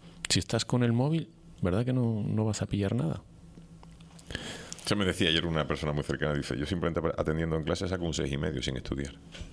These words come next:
Speaker 1: Mm.
Speaker 2: Y es verdad, es decir, si prestas atención a, a lo que estás haciendo en el momento, se te van quedando las cosas.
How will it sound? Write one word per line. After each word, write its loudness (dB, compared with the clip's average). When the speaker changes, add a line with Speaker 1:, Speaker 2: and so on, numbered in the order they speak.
Speaker 1:
Mm. 2
Speaker 2:
Y 4
es 2
verdad, 2
es 2
decir, -2
si 0
prestas 2
atención 0
a, 4
a -2
lo 2
que 4
estás 2
haciendo 2
en 2
el 0
momento, 0
se 4
te -2
van 4
quedando 0
las -4
cosas. -2